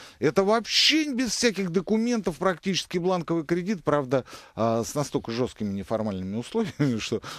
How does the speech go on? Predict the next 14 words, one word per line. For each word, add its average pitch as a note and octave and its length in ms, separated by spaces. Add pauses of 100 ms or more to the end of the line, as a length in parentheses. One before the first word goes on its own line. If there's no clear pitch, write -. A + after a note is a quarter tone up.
лучше C#3 300
с - 60
этими F3+ 220
людьми F#3+ 340
не A3 40
связываться. G3 480
Ну D#3+ 200
и D3+ 100
эта D3+ 260
возможность D3+ 560
есть. C4 240 (380)
И F3+ 100
что - 320
поражает? C4 560